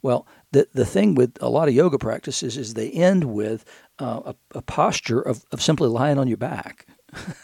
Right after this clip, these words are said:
And w-, what yoga teachers will say is, is that your body has just learned some things in the practice, and at the end of that, then you digest that and you make it yours.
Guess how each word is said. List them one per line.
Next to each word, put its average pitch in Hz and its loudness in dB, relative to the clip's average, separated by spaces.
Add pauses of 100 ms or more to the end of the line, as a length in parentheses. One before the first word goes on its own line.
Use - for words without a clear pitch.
(580)
And 143 0
w-, 208 -8 (160)
what - 0
yoga 135 2
teachers 135 -4
will 135 -8
say 214 0
is, 143 0
is 117 -6
that 135 -4
your 127 -2
body 156 2
has 123 0
just 135 2
learned 156 6
some 123 0
things 123 -4 (300)
in 139 4
the 117 0
practice, 156 -2 (280)
and 143 4
at 139 4
the - 0
end 202 8
of 135 4
that, 110 0
then 131 2 (180)
you 143 4
digest 127 0
that 110 -2
and 123 0
you 131 0
make 143 0
it 135 -2
yours. 120 2